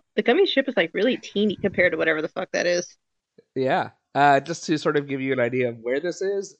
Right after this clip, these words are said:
Speaker 2: um, on the map, it is over by Twilight Town.
Speaker 1: Okay, but it's not
Speaker 2: So
Speaker 1: part of Twilight Town, it's just near it?
Speaker 2: Basically.
Speaker 1: Okay. Oh, shit. I'm starting the timer, sorry.
Speaker 2: Oh, right.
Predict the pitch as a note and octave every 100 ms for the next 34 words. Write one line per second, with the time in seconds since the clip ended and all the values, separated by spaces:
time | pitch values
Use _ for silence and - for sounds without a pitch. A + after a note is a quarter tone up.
0 | _ B2 A#2+ G#2+ _ _ _ _ - C#3
1 | C3 A#2+ A#2 C#3 E3 E3+ - C3 B2 C3
2 | B2+ B2 A#2+ A#2+ B2 A2+ A2 - A#2 G2+
3 | G2+ - - F#2+ F#2+ _ _ _ _ -
4 | A3+ G3 F3+ _ A#3 A#3+ - A3+ A3+ B3+
5 | B3+ B2 A2+ F#4+ - B3+ G#3 F3+ G3 F3
6 | E3 F3 F#3 F#3 G3+ - _ _ _ -
7 | D3+ D3+ B2+ A2 G2 - - _ _ -
8 | F3 E3+ - _ _ _ _ A3 F#3+ -
9 | - F#3 - - F#3+ F3+ E3+ D#3+ D#3 D#3+
10 | E3+ D#3+ D#3+ - B3+ A#3 _ _ _ _
11 | D#3 C#3+ B2 G#2